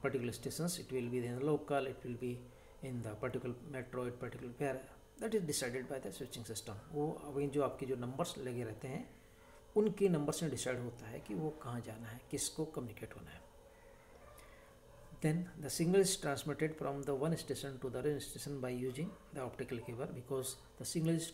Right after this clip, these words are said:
transmitted in form of the light, three into ten to power eight meter per second की स्पीड से वो अजमेर से दिल्ली ट्रांसमिट हुआ। Then that particular signal is received by the,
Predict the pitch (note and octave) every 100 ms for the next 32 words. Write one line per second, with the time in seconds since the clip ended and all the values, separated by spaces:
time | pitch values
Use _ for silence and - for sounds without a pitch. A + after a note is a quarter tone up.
0 | C#3 B2+ - - C3+ C#3 C3 B2+ A#2+ A#2+
1 | B2+ - - - - - - D3+ D3 A#2+
2 | - - - - - - - - - -
3 | D#3+ D#3 C3 B2 - - C#3 - A#2+ B2+
4 | B2+ C3+ - - B2+ B2+ B2 - C#3+ -
5 | - B3 - - - - E3 F#3 - C#3
6 | C#3 C3 - F#3 C#3 B2 A2 A2+ G#2+ G#2+
7 | - - - - - - - - - -
8 | - - - - - - C#3 C#3+ C3+ F3
9 | - - - - - - - - A#3+ -
10 | E3 D#3+ D#3 D#3 D#3 C#3+ B2+ B2+ C#3+ -
11 | - - - - - C#3+ C#3 - D#3+ D3+
12 | C#3+ C#3 B2+ - C3+ C3